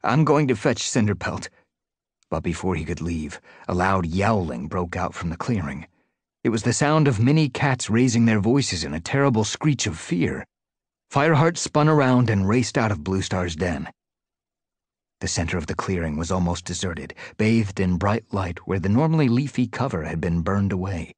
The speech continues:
Cats crouched around the edges in the scant shelter of the charred fern walls. Fireheart caught a glimpse of Goldenflower and Willowpelt pushing their kits into the nursery.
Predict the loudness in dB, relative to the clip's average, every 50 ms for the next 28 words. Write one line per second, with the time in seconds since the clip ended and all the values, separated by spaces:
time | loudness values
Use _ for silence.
0 | _ _ _ _ _ _ _ _ _ _ _ _ -4 -2 -2 -2 -4 -6 -8 -6
1 | -4 -2 -2 -2 -4 -4 -6 -6 -4 -4 -4 -4 -4 -4 -4 -6 -6 -6 -8 -6
2 | -6 -6 -6 -6 -4 -4 -4 -4 -6 -6 -4 -4 -4 -4 -4 -6 -4 -4 -4 -4
3 | -4 -6 -8 -8 -8 -8 -10 -8 -6 -4 -2 -2 -2 -2 -2 -4 -6 -6 -6 -4
4 | -4 -4 -6 -6 -6 -6 -6 -6 -6 -8 -10 -12 -14 _ _ _ _ _ _ _
5 | _ _ _ _ _ _ _ 0 2 2 2 2 2 0 -2 -4 -4 -4 -4 -2
6 | -2 0 0 0 0 -2 -4 -6 -4 -2 -2 -2 0 -2 -2 -4 -6 -6 -8 -8
7 | -6 -6 -6 -6 -6 -4 -4 -2 -2 0 0 -2 -4 -6 -8 -8 -8 -10 -10 -4
8 | -2 -2 0 2 2 2 4 4 2 0 -2 -2 -4 -4 -4 -4 -6 -4 -4 -4
9 | -6 -6 -4 -2 -2 -2 -2 -4 -6 -8 -8 -10 -10 -12